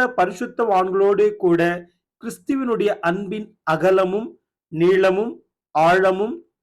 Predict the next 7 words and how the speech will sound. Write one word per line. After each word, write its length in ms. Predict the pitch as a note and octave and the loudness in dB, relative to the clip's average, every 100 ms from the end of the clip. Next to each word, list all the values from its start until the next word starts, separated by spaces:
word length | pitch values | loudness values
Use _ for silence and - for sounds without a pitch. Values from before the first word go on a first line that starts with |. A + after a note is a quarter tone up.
| _ | _
உயரமும் 640 | E3 E3+ F#3 G#3 G#3 G#3 A3+ | 0 2 4 4 2 -2 -6
இன்னதென்று 560 | - E3 F3 F3+ F#3 G3+ A#3 | -4 0 2 2 0 -2 -8
உணர்ந்து, 460 | D3+ D3 C#3+ D#3 G3 B3+ - _ _ _ _ _ _ _ _ _ _ _ _ _ _ _ _ - | -6 -6 -4 0 0 -2 -18 _ _ _ _ _ _ _ _ _ _ _ _ _ _ _ _ -4
அறிவுக்கு 520 | F3+ G#3 B3 F4 - | -4 -2 -4 -6 -2
எட்டாத 500 | G#3 F3 G#3 G3+ G3 G#3 G#3+ | -4 -2 2 2 2 -2 -4
அந்த 300 | D#3 F3+ F#3 A3 | -4 -4 -4 -4
அன்பை 380 | D#3 E3 E3 | -4 -4 -2